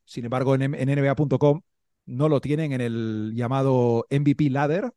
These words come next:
que publicaron antes de ayer. Eh, tienen a Durant, no lo entiendo. Para mí el... Da igual, eso, eso es un tema para, <laughs> para un vídeo en redes o para debatir más a fondo.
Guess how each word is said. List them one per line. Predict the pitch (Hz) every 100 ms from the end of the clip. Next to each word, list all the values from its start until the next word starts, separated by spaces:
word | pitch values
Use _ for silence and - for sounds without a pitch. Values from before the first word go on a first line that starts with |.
| _
que | - 120
publicaron | 117 113 120 131 127
antes | 123 120
de | 107
ayer. | 120 208 - _ _ _ _ _ _ _ _
Eh, | 127 123
tienen | 127 131
a | 120
Durant, | 117 117 196 - _ _ _ -
no | 107 110
lo | 104
entiendo. | 104 127 175 170
Para | 107
mí | 110 123
el... | 113 107 101 101 - _ -
Da | 185 165
igual, | 120 92 -
eso, | 139 - 147 143 _
eso | 220 165 147
es | -
un | 143
tema | 143 139 135
para, | 131 117 120 113
<laughs> | 143 - 175
para | 180 143
un | 147 147
vídeo | 151 143
en | 131
redes | 160 175 143
o |
para | 120 120
debatir | 117 120 135
más | 131
a | 110
fondo. | 147 151 185